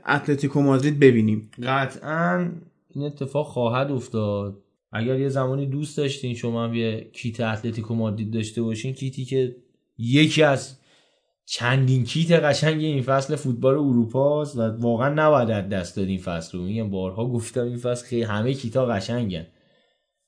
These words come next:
Speaker 2: و اگه شما هم دوست دارین به این جرگه بپیوندین، سه سوت اسپورت با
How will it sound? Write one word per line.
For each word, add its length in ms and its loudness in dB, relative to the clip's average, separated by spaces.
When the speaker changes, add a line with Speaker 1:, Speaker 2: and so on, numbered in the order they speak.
Speaker 2:
و 80 -6
اگه 180 2
شما 300 2
هم 100 2
دوست 180 -4
دارین 240 -2
به 360 0
این 180 -6
جرگه 500 0
بپیوندین، 640 -2
سه 180 -6
سوت 260 -8
اسپورت 480 -4
با 340 -2